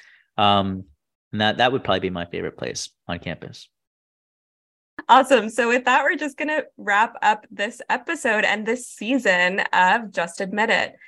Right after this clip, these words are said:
Speaker 2: We'll be back with semester seven this September. But for now, it's time to take summer break, much needed for us all. There's lots you can do in the meantime, though, to keep learning about college admissions and preparing for the process.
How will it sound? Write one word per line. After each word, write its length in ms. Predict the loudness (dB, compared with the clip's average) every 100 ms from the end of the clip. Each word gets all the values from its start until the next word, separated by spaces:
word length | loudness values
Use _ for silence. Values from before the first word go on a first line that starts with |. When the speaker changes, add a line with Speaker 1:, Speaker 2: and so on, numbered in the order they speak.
| _ _
Speaker 2:
We'll 120 | -2 0
be 120 | 2
back 280 | 4 4 2
with 120 | -6
semester 520 | -4 -4 -4 -4 -6
seven 680 | -6 0 0 2 2 2 -2 -2
this 200 | -4 -4
September. 720 | -12 -6 -4 -2 -2 -2 -4 -10 -20 -20 _
But 160 | -2 0
for 140 | 2
now, 240 | 4 4 2
it's 160 | -2
time 300 | -2 0 0
to 100 | -4
take 300 | -6 -4 -4
summer 500 | -8 0 0 2 0
break, 380 | 4 2 2 -2
much 280 | -2 -2 -4
needed 240 | -2 -2
for 160 | 0 0
us 240 | 0 -2 -4
all. 400 | -2 0 -2 -6 -14 -20 -20 _ _
There's 240 | -2 -2 2
lots 280 | 0 2 -2
you 100 | -4
can 200 | -4 -4
do 180 | -4
in 100 | -4
the 60 | -4
meantime, 540 | -4 -6 -2 2 2
though, 180 | 2 0
to 100 | 0
keep 240 | -6 -12 -4
learning 320 | 0 0 0
about 240 | 0 0
college 340 | 0 -2 -2 -6
admissions 580 | -6 -4 -2 -2 -2
and 100 | -4
preparing 460 | -6 -8 0 0 0
for 140 | -2
the 100 | -4
process. 720 | -2 -2 -2 -2 -4 -4 -8